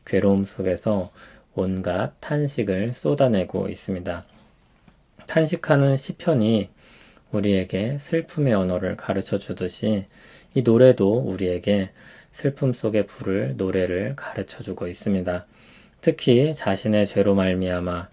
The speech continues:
고통받는 현실 가운데 있을 때 부를 수 있는 노랫말을 우리에게 주는 것입니다. 사람들은 슬플 때 슬픈 노래를 부릅니다. 그 노랫말에 자신의 현실과 마음을 담아 노래합니다.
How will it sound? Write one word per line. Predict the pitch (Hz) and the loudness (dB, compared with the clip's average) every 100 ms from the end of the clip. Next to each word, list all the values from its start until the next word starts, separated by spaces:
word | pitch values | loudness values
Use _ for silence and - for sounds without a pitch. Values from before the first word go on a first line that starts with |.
| - - - _ | -20 -20 -20 _
고통받는 | - 113 - 113 104 98 95 101 123 139 | -8 -8 -4 -4 -2 -2 -2 -4 -6 -6
현실 | - 143 143 131 | -2 -2 0 0
가운데 | 104 92 90 87 | 2 0 -2 -6
있을 | 87 - 92 | -6 -6 -6
때 | - 90 107 151 - - - _ | -4 -4 -2 -6 -12 -20 -20 _
부를 | - 101 | -4 -2
수 | 95 - | -2 -2
있는 | 98 95 92 | 0 0 -2
노랫말을 | 92 95 101 101 98 120 | -2 2 4 2 0 0
우리에게 | 95 92 92 - | 0 -2 -4 -4
주는 | 101 - 101 | -8 -2 0
것입니다. | 95 90 95 90 90 90 - - - - - - _ | 0 -4 -6 -6 -6 -8 -14 -20 -20 -20 -20 -20 _
사람들은 | - 143 147 139 139 139 | 2 4 4 4 2 0
슬플 | 143 170 - 139 - | -2 -6 -2 -4 2
때 | 104 95 90 123 | 2 2 -2 -10
슬픈 | - 147 139 - 117 | -8 -6 -6 -4 -4
노래를 | 98 92 98 98 95 | 0 2 4 4 0
부릅니다. | 92 98 92 92 90 87 90 _ - - _ - | -2 -6 -6 -4 -4 -6 -8 _ -20 -20 _ -6
그 | 107 | -2
노랫말에 | 95 98 104 101 98 101 147 - - - _ | 2 4 4 4 4 4 0 -6 -20 -20 _
자신의 | - - - 104 98 | -14 -12 -4 -2 0
현실과 | 127 127 - 104 98 95 123 143 135 | -2 -2 0 0 2 0 -2 -6 -6
마음을 | 92 90 92 107 | -4 -2 -2 -2
담아 | - - 92 90 117 | -2 -4 -2 -2 -2
노래합니다. | 123 95 110 104 92 - 87 | -2 2 4 4 0 -6 -10